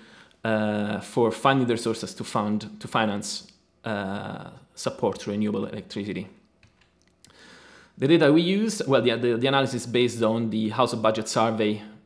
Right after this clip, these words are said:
uh, the Italian House of Budget survey from year two thousand eleven. Just one word, one quick word on the methodology.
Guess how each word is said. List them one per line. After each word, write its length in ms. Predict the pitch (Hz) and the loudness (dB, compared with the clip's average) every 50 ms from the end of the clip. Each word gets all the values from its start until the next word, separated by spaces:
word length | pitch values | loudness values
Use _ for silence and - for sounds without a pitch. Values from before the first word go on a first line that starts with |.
| _ _ _ _ _ _ | _ _ _ _ _ _
uh, 800 | 113 110 107 107 107 104 104 104 104 104 104 101 104 104 104 101 | -6 -4 -2 -2 -2 -2 -2 -2 -4 -4 -4 -4 -4 -6 -6 -4
the 80 | 107 120 | -4 0
Italian 260 | 113 135 120 110 110 | 0 2 2 2 0
House 140 | 107 104 120 | 0 0 0
of 80 | 110 | -2
Budget 240 | 101 95 101 95 - | -2 -4 -4 -8 -6
survey 320 | - 98 95 98 98 98 | -4 -4 -4 -2 -4 -6
from 500 | 90 - - 104 110 98 101 - - - - _ _ _ _ _ _ _ _ _ _ - - | -6 -6 -6 -6 -6 -4 -6 -8 -10 -16 -20 _ _ _ _ _ _ _ _ _ _ -12 -6
year 200 | 117 110 98 92 | -4 -2 -2 -4
two 140 | - - - | -6 -8 -8
thousand 260 | 98 95 92 95 92 | -8 -8 -6 -8 -8
eleven. 420 | 92 92 95 92 90 92 - 180 - - _ _ _ _ _ _ _ _ _ _ - - _ - _ _ _ _ _ _ _ _ _ - - - - - _ _ | -8 -6 -6 -8 -8 -8 -10 -12 -14 -18 _ _ _ _ _ _ _ _ _ _ -20 -20 _ -20 _ _ _ _ _ _ _ _ _ -20 -20 -20 -20 -20 _ _
Just 160 | 147 156 165 | 0 2 4
one 120 | 196 175 | 6 6
word, 280 | 165 160 147 131 113 123 - - - - _ _ | 8 8 6 6 4 2 -4 -8 -14 -20 _ _
one 180 | - 131 127 127 | -2 -2 -2 -2
quick 260 | - - 127 - - 127 | -2 -4 -6 -4 -2 0
word 220 | 117 113 110 110 | 0 0 0 0
on 260 | - 113 110 110 110 | -2 -2 -2 -2 -2
the 240 | 107 107 110 107 107 | -2 -2 -2 -2 -2
methodology. 800 | 107 104 107 110 - 104 135 151 170 160 123 117 120 147 147 | -4 -4 -4 -4 -2 0 0 2 2 2 0 -2 -4 -6 -6